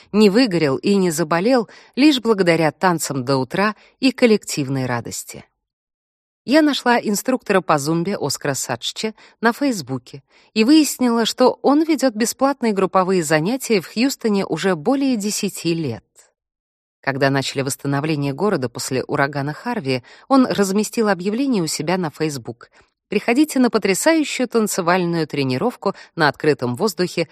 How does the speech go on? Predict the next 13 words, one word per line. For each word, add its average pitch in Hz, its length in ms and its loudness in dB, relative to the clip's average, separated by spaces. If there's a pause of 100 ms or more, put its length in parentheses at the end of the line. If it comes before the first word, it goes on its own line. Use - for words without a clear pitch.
(120)
с - 160 -6
сотнями 247 420 0
фанатов 127 520 -2
зумбы. 113 500 -6 (240)
Мы — 262 280 6 (120)
сила 175 460 -2
Хьюстона». 113 680 -8 (960)
Я 156 120 -8
подумала, 175 420 0
что - 180 -4
эти 165 200 -4
бесплатные 160 640 -4
занятия — 160 720 -4